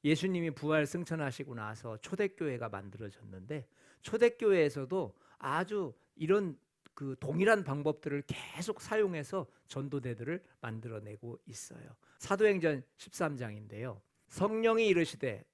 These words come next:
"내가 불러 시키는 일을 위하여 바나바와 사울을 따로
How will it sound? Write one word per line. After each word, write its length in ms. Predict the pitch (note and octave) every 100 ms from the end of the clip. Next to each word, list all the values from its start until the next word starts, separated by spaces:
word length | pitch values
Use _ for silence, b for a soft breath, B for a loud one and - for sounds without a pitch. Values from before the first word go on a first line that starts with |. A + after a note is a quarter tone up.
| -
"내가 480 | D3 E3 F3+ A#2+ -
불러 440 | D#3 E3 D3 A2
시키는 560 | B2+ - - G#3+ G#3+ F3+
일을 320 | D3 C#3+ A2 -
위하여 600 | A#2+ A2 G#2 A2 F3+ - b b
바나바와 800 | - C#3 D#3 D3+ D3 C3+ B2+ A2 -
사울을 580 | - F3 E3 D3 A#2+ -
따로 440 | E3+ F#3 G#3+ A#3